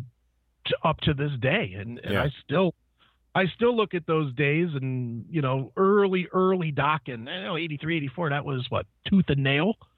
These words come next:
Speaker 1: you know, Tooth and Nail Dokken. And I saw it at, at long before anybody really knew, you know, who Dokken was. It was just,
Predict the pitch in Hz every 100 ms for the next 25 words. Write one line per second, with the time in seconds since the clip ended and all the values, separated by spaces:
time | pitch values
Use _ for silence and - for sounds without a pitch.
0 | _ _ _ _ 170 147 151 147 _ _
1 | - 226 220 202 185 196 180 165 190 202
2 | 147 147 147 147 135 147 143 143 147 139
3 | 107 95 104 143 135 135 135 - _ _
4 | _ - 165 151 202 214 190 175 175 165
5 | 233 220 110 113 127 139 120 117 131 151
6 | 139 131 117 - _ - 135 117 135 113
7 | 139 - - 92 95 135 190 185 -